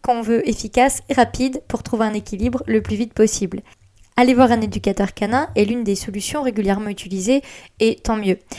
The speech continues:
Mais parce qu'évidemment il y a un mais, les solutions proposées ne sont malheureusement pas toujours adaptées,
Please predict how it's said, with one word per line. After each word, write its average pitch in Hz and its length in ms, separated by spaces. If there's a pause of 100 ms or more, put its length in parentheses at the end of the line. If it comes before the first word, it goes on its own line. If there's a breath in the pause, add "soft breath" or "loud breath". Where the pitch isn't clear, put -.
(200 loud breath)
Mais 262 260
parce - 220
qu'évidemment 220 420
il 240 100
y 208 100
a 196 60
un 202 120
mais, 240 260
les 214 140
solutions 285 440
proposées 220 480
ne 285 60
sont - 160
malheureusement 214 640
pas - 200
toujours 240 300
adaptées, 214 540